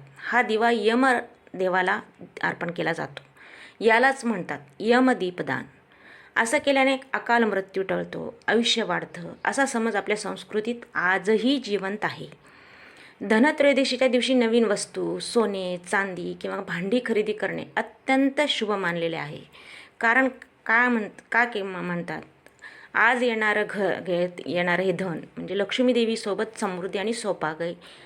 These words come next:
आणतं, असा आपला समज आहे. धनत्रयोदशी आपल्याला शिकवते की खरं धन हे शरीरात, मनात, आत्म्यात असतं. धन्वंतरी देव आपल्याला स्मरण करून देतात, आरोग्य सांभाळा, मन शांत ठेवा आणि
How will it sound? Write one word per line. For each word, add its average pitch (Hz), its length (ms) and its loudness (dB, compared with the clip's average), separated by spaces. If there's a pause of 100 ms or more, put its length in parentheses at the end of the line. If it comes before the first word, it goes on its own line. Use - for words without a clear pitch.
(140)
आणतं, 156 340 -2 (180)
असा 208 220 0
आपला 190 200 -2
समज 160 400 -6
आहे. 135 220 -12 (1080)
धनत्रयोदशी 269 800 4
आपल्याला 269 300 4
शिकवते 233 720 0
की 226 100 -6 (100)
खरं 254 260 4
धन 262 140 6
हे 247 120 6
शरीरात, 208 760 -2
मनात, 202 400 2 (240)
आत्म्यात 196 540 0
असतं. - 280 -4 (640)
धन्वंतरी 269 540 4
देव 262 180 4
आपल्याला 254 300 4
स्मरण 233 500 2
करून 233 260 2
देतात, 190 280 -2 (420)
आरोग्य 214 400 4
सांभाळा, 175 440 -2 (200)
मन 233 280 4
शांत 202 280 2
ठेवा 175 360 -4 (100)
आणि 226 240 0